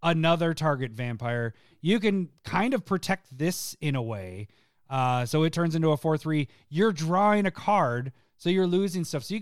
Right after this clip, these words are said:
there's a lot of different angles you could do with this. You could make it so that you're protecting all your vampires by, you, people don't want 'em to die because you're, they can be four threes if they die and you draw, and then you board wipe. So you could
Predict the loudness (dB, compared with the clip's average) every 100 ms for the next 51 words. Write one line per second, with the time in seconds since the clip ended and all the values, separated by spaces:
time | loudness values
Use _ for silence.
0 | -4 -4 -4 -6 -10 -8 -4 -4 -4 -4
1 | -4 -4 -4 -2 -2 -4 -6 -8 -8 -10
2 | -12 -10 -6 -4 -2 -2 -4 -4 -4 -2
3 | -2 -4 _ _ _ _ _ _ _ -2
4 | 0 2 0 2 0 2 2 0 0 0
5 | 0 0 0 -2 0 -4 -10 _ _ _
6 | _ _ -8 -8 -6 -8 -4 -4 -4 -2
7 | 0 2 0 2 2 2 -2 -6 -8 -10
8 | -10 -6 -6 -6 -6 -4 -2 -4 -6 -8
9 | -6 -4 -6 -4 -4 -4 -2 -2 -4 -6
10 | -2 2 4 2 -2 _ _ _ 0 2
11 | 4 2 2 0 2 2 0 -2 -2 -2
12 | 0 0 0